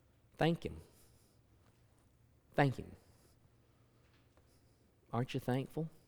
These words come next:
<clears throat> Her little boy was at Thanksgiving meal,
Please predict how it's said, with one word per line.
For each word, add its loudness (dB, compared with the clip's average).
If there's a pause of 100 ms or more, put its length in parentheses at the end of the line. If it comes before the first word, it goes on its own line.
(1160)
<clears throat> 8 (1900)
Her 6
little 2
boy 4 (2000)
was -4
at -2
Thanksgiving 2
meal, 4